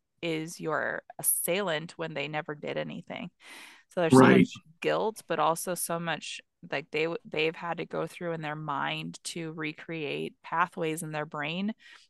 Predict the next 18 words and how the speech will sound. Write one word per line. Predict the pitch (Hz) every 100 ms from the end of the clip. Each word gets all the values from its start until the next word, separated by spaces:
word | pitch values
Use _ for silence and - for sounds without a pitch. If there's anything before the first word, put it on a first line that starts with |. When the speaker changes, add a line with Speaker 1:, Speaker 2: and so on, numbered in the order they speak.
| -
Speaker 1:
to, | 165
like, | 165 139 - _ _ _ _ - _
circumvent | - - 175 - 165 156 147 156 - -
the | 151 156 156 170 170 _ _ -
made | 165 170 170
up | 180 -
trauma. | - 170 165 156 151 180 - - -
<laughs> | - -
To, | - 269 262 247 254 - - - - - - - - -
it's | - 180 -
just, | 175 175 - - -
Speaker 2:
Right. | - 220 240 254 -
Speaker 1:
you're | 185
never | 175 170 196 190
the | 156
same. | - 170 196 156 156
And, | - 170 165 160 - -
like, | - -